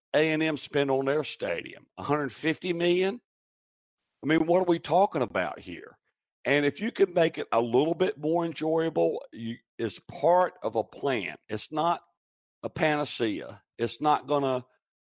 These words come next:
make everybody love coming to, you know, Kenan Stadium. But if it's a piece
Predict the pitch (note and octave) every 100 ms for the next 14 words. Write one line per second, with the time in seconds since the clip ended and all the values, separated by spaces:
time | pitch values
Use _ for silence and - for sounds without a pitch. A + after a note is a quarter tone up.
0 | _ - C3+ C#3 - D#3+ E3+ D#3+ A2 F#2
1 | E2+ F2 G2+ - A#2 C3 D3+ D#3 D#3 -
2 | C3+ B2 A2 A2 G#2 G2+ G2+ F#2+ - A2
3 | A2+ G#2 - C#3+ B2 F#2+ - C#3+ D3+ B2
4 | E2+ F2+ _ _ _ _ _ - C3 B2
5 | C#3 C3+ - B2 - - A3+ G3 G#2+ G2
6 | - - -